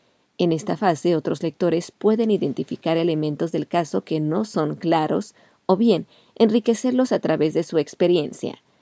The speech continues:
Naumes y Naumes, dos mil quince, página ciento cincuenta y siete. Los lectores expertos que validan un caso en formato electrónico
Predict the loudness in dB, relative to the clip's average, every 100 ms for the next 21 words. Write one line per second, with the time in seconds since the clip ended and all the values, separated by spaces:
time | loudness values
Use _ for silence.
0 | _ _ 4 4 4 0 0 0 0 -2
1 | -4 -4 -4 -2 -4 -2 0 0 -4 -14
2 | _ _ _ _ -2 0 0 -2 -2 0
3 | 0 -2 -6 -6 -4 -4 -2 0 -2 -4
4 | _ _ _ _ _ _ _ 4 6 6
5 | 4 0 0 -2 -2 0 0 0 -2 -2
6 | 0 0 0 0 -2 -2 -4 -2 -6 -4
7 | -4 -2 -2 -2 -2 0 0 0 -4 -6